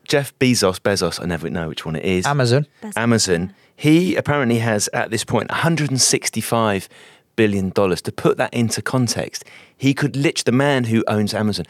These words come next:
Speaker 1: he could literally buy the Amazon rainforest and protect it for humankind forever. That's how much money he's got. He could buy the whole Amazon rainforest.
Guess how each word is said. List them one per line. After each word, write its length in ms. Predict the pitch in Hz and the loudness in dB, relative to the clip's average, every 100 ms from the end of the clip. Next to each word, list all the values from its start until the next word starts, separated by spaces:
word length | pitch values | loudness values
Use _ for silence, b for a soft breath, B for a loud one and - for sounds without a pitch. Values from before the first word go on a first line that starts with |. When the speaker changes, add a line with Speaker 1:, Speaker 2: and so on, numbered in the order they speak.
| B B | B B
Speaker 1:
he 140 | 127 131 | -2 0
could 180 | 131 | 0
literally 480 | 127 151 - 127 117 | 2 0 0 2 2
buy 340 | 107 113 110 90 | 2 0 0 0
the 120 | 92 | 0
Amazon 360 | 92 90 90 90 | 0 -2 -2 -2
rainforest 640 | 98 90 80 69 76 - B B B B | -2 -2 -6 -6 -8 -12 B B B B
and 200 | 98 92 | -4 -2
protect 460 | 98 - 127 - - | -4 -4 -4 -4 -6
it 160 | 76 b b b | -6 b b b
for 420 | - 87 85 - _ | -4 0 0 -4 _
humankind 640 | - 101 87 82 95 87 76 | -4 -2 -2 -4 -6 -6 -8
forever. 400 | 80 85 78 - _ _ _ _ - | -10 -10 -10 -16 _ _ _ _ -4
That's 300 | 156 156 - | -2 0 0
how 160 | 131 | 0
much 260 | 127 120 - | 2 2 0
money 240 | 117 107 | 0 2
he's 140 | 101 - | -2 -2
got. 200 | 120 - B | -4 -4 B
He 140 | - 127 | -8 -2
could 200 | 143 - | -2 0
buy 260 | 151 160 | 0 2
the 120 | 147 123 | 0 2
whole 200 | 135 139 | 4 4
Amazon 340 | 135 131 131 | 2 -2 0
rainforest. 520 | 143 156 - 120 98 | 0 -2 0 -2 -2